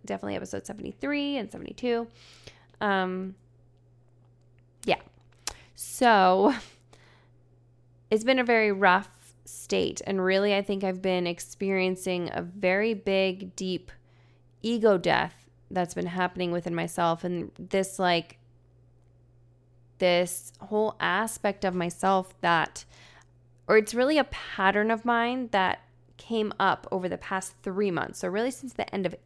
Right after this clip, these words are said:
April, I've been going through this since family came into town and then they stayed with us for two months. And then last month was, like, recovering from that. But then it also, my husband got a full-time job. So I became a full-time mom. Like, recording this podcast was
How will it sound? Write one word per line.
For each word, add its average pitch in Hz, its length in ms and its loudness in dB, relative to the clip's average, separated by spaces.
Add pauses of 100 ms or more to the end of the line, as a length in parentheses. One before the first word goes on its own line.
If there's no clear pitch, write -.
(140)
April, 170 580 -2
I've 165 160 -8
been 165 140 -4
going 143 240 -6
through - 220 -10
this - 240 -6
since 165 260 -4
family 175 380 -4
came 165 260 -6
into 165 180 -10
town - 460 -12 (520)
and 185 160 -2
then 175 100 0
they 175 140 -2
stayed 175 220 -4
with 175 160 -4
us 170 120 -8
for - 100 -8
two 175 180 -8
months. 165 300 -4
And 175 140 -4
then 170 300 -2 (320)
last 180 380 0
month 175 260 -2
was, 165 180 -4
like, 165 160 -4
recovering 196 720 0
from 262 260 -4
that. 269 360 2
But 196 120 -4
then 180 140 0
it - 80 -2
also, 175 360 -2
my 170 160 -2
husband 175 340 -4
got 160 120 -2
a 165 40 -6
full-time 170 400 -8
job. 226 340 4
So 208 80 0
I 185 40 0
became 185 280 -4
a 165 60 0
full-time 190 680 0
mom. 170 380 2 (480)
Like, 170 300 2
recording 208 440 4
this 185 160 4
podcast 185 720 0
was 165 500 0